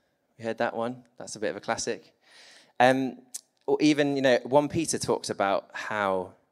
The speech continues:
there's an enemy that prowls, looking to devour. And the reality is, you know, um, I might have even used this once, like, a proper sort of David Attenborough little clip where there's a little,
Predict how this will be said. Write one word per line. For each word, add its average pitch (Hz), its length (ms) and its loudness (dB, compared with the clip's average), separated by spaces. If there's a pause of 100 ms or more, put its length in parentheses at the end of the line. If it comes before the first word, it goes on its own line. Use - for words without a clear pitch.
(300)
there's 98 140 -4
an 101 180 -6
enemy 95 500 -8 (120)
that - 160 -14
prowls, 80 800 -10 (800)
looking 90 220 -14
to - 100 -16
devour. 82 480 -8 (1120)
And 110 100 -2
the 113 60 2
reality 123 420 2
is, 98 140 -6
you 101 80 -6
know, 95 200 -4
um, 92 360 -4 (260)
I 107 80 -4
might 139 160 0
have 95 80 -2
even 90 220 -6
used 107 180 -6
this - 180 -8
once, 87 240 -8
like, 80 220 -8
a - 80 -18
proper - 300 -10
sort - 240 -4
of - 180 -12
David 95 280 -2
Attenborough 87 420 -6
little 80 160 -6
clip - 400 -10
where 85 100 -8
there's 82 140 -8
a 87 60 -10
little, 82 380 -16